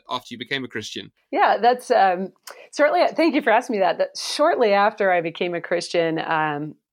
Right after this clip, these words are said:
Speaker 2: I, I mean, just immediately from the very first experience I have as a new believer in the church, uh, I started to notice that the things that drew me to Christianity, the things I was excited about, like the truth and goodness and beauty of God, uh, were not very well reflected in his people.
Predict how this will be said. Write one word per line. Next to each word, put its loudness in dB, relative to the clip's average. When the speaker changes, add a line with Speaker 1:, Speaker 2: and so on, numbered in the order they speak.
Speaker 2:
I, 2
I 0
mean, 0
just 0
immediately 0
from -4
the 2
very 4
first -2
experience -4
I 2
have 0
as -2
a 2
new -2
believer -2
in -6
the -6
church, -4
uh, 0
I 0
started 2
to -2
notice 0
that 2
the 0
things 0
that 0
drew -4
me -2
to -2
Christianity, -2
the -2
things -2
I 4
was 0
excited -2
about, 0
like -2
the -4
truth -2
and -6
goodness -2
and -8
beauty 0
of -4
God, 2
uh, -6
were 0
not 2
very 4
well 2
reflected -4
in -4
his -8
people. -4